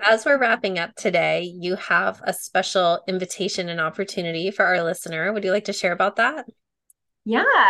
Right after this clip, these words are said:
Speaker 2: absolutely. So on my website, if you go to W W W dot vanessa ingram dot com forward slash retreat, there will be a link through to our next live event.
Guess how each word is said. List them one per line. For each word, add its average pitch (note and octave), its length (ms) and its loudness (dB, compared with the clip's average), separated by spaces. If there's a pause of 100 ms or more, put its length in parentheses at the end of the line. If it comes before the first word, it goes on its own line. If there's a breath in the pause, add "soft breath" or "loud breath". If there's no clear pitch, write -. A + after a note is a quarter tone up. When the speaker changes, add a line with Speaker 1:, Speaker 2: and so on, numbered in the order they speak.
(140)
Speaker 2:
absolutely. A#3+ 840 2
So C4 560 6
on C#4+ 320 4
my E4 160 4
website, G#3+ 800 0
if - 160 -12
you G#3+ 180 -8
go G3+ 180 -4 (200)
to F#3+ 640 2
W G#3+ 320 -2
W G3+ 300 -4
W F#3 500 -4
dot F3+ 280 4 (100)
vanessa F3+ 520 -6
ingram F3 520 -2 (520)
dot F#3 220 2
com E3+ 480 0
forward F3+ 400 -4
slash F3+ 460 -2
retreat, - 760 -8 (720 loud breath)
there G#3+ 320 2
will G#3+ 220 4
be A3 240 0
a A3 100 2
link G#3+ 440 -4 (200)
through G#3+ 280 -2
to G3+ 220 -8
our G3 160 0
next F#3 580 -4
live E3+ 340 0
event. - 420 -8